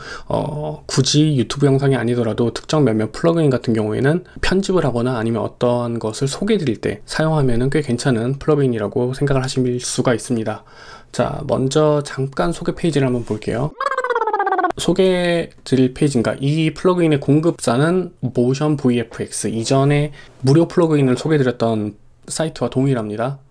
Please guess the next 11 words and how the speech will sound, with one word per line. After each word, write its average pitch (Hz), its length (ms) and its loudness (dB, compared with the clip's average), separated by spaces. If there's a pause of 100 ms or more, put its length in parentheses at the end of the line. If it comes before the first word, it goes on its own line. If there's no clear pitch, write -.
(380)
그리고 151 540 0 (760)
해당 143 280 2
이 120 280 2
엠튜버라고 123 520 0
하는 117 140 -4
플러그인은 135 480 -2
포케이를 160 420 -2
지원하고 113 600 -4
가격은 135 500 0
육십구 - 480 -6
달러. 107 320 -2